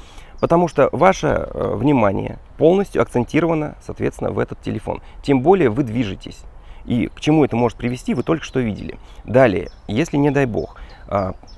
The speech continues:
вы падаете на рельсы метрополитена и видите приближающийся поезд, или даже его не видите, его нет, это не значит, это не значит, что нужно взять и просто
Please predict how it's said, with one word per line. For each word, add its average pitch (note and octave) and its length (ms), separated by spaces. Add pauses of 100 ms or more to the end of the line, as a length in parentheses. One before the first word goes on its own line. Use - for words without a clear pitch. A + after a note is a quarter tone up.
(160)
вы A#2 200
падаете C3 400
на A#2+ 120
рельсы A2 300
метрополитена G#2 640
и F2 140
видите C#3 340
приближающийся A#2 800
поезд, - 360
или D3+ 180
даже C3+ 260
его B2+ 160
не B2 220
видите, G2 360
его G#2 180
нет, - 180 (440)
это B2+ 200
не C#3+ 100
значит, E3+ 340 (720)
это C3 200
не C#3+ 100
значит, D3 300
что - 160
нужно B2+ 440
взять A2 580 (140)
и A2+ 80
просто - 460